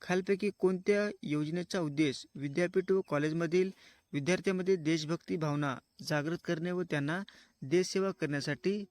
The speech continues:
प्रेरित करणे हा आहे? खालपैकी कोणत्या योजनेचा उद्देश विद्यापीठ कॉलेजमध्ये विद्यार्थ्यांमध्ये देशशक्तीचा भावना जागृत करणे, त्यांना देशसेवा करण्यासाठी प्रेरित करणे हा आहे?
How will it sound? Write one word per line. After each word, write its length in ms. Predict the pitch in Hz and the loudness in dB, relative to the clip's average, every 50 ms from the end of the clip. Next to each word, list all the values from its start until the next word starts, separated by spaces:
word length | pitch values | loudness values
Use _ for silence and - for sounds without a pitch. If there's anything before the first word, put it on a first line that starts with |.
| _ _ - | _ _ -2
प्रेरित 280 | 160 165 165 170 190 - - | 0 2 2 2 2 0 0
करणे 300 | - 156 143 143 147 131 - - - - | -4 -2 -2 -2 -2 -4 -6 -10 -10 -6
हा 140 | 185 196 - - | -4 -4 -2 -2
आहे? 300 | 151 135 139 131 123 - - _ _ _ _ _ - | -2 -2 -2 -2 -4 -6 -8 _ _ _ _ _ -12
खालपैकी 480 | - - 147 147 151 165 156 143 - 175 | -6 -4 -4 -4 -2 -2 -2 -2 -2 -4
कोणत्या 400 | - - 143 135 127 - 170 175 | -4 -4 -4 -4 -4 -2 -2 -2
योजनेचा 520 | 165 151 143 135 127 135 131 123 - 147 | 0 0 -2 -2 -2 -4 -6 -6 -4 -4
उद्देश 400 | 139 131 127 120 135 131 - - - | -4 -4 -4 -4 -4 -6 -6 -6 -8
विद्यापीठ 580 | 131 139 139 143 151 147 - 175 180 185 - 214 - - _ _ _ _ - | -6 -4 -2 -2 -2 -2 0 0 -2 -2 -2 -8 -14 -16 _ _ _ _ -2
कॉलेजमध्ये 600 | - 156 165 170 165 180 180 175 170 190 196 196 - _ - - _ _ _ - | 0 2 2 2 0 -2 -2 2 4 4 4 2 0 _ -16 -20 _ _ _ -6
विद्यार्थ्यांमध्ये 720 | 143 147 143 175 170 180 196 190 185 185 175 190 196 196 | -2 0 2 0 2 2 0 0 0 2 2 4 4 2
देशशक्तीचा 760 | 175 147 151 165 170 - - 160 143 - - 143 127 - 170 | 2 0 0 0 0 0 0 -2 -4 -4 -4 -6 -4 -4 -4
भावना 440 | 156 147 143 139 139 143 156 180 190 - - - - - _ - 139 | -4 -2 0 0 0 0 0 -2 -2 -6 -10 -18 -20 -20 _ -6 2
जागृत 340 | 127 151 151 151 180 185 170 - | 4 6 6 6 4 0 0 2
करणे, 220 | 190 175 190 190 | 2 2 2 2
त्यांना 320 | 185 156 151 143 151 170 190 202 - _ - 143 135 | 2 2 2 2 2 0 -2 -4 -6 _ -12 0 4
देशसेवा 400 | 175 185 180 - - 175 180 175 | 4 4 6 4 2 2 2 2
करण्यासाठी 640 | - - 143 143 139 127 151 139 - 196 196 202 - _ _ _ _ _ _ - | 2 0 0 0 0 -2 -2 -2 0 0 0 0 -2 _ _ _ _ _ _ 4
प्रेरित 260 | - 180 185 190 220 - - | 6 6 8 6 4 2 2
करणे 320 | - 165 147 151 151 139 147 147 - | 2 2 4 4 2 0 -2 -4 -6
हा 180 | - 196 202 - | -2 -2 0 0
आहे? 380 | - 151 147 147 139 127 117 | 2 2 2 4 4 2 0